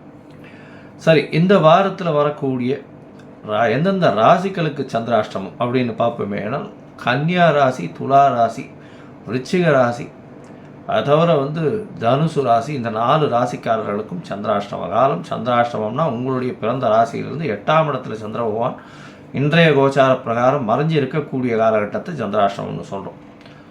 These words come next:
இந்த சந்திராஷ்டமத்தின் மூலியமாக மதிகாரகன் அப்படின்னு சொல்லக்கூடிய சந்திர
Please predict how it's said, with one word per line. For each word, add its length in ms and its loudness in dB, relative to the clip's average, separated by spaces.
இந்த 180 -4
சந்திராஷ்டமத்தின் 840 2
மூலியமாக 540 0
மதிகாரகன் 920 2
அப்படின்னு 320 -6
சொல்லக்கூடிய 400 -4
சந்திர 220 -2